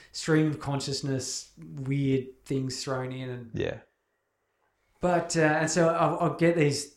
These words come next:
Speaker 1: these drawn out romantic scenes where people just, like, speak well and
Speaker 2: Yeah.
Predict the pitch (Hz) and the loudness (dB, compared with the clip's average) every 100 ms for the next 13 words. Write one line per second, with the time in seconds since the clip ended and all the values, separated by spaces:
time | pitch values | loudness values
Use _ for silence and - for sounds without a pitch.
0 | - 156 135 - - 143 151 151 147 139 | -6 -4 -4 -6 -4 0 2 2 0 -2
1 | 135 - - - - 147 147 147 151 147 | -6 -8 -10 -12 -12 -4 0 2 0 -2
2 | 147 147 131 123 139 139 131 131 135 - | -2 -2 -4 -4 -6 -2 -2 -2 -4 -12
3 | - 135 135 - _ _ _ - - - | -16 -12 -12 -14 _ _ _ -10 -8 -2
4 | 151 143 - 135 135 135 127 123 - - | -2 -2 -6 -6 -2 -2 -2 -6 -12 -20
5 | - 131 | -10 -6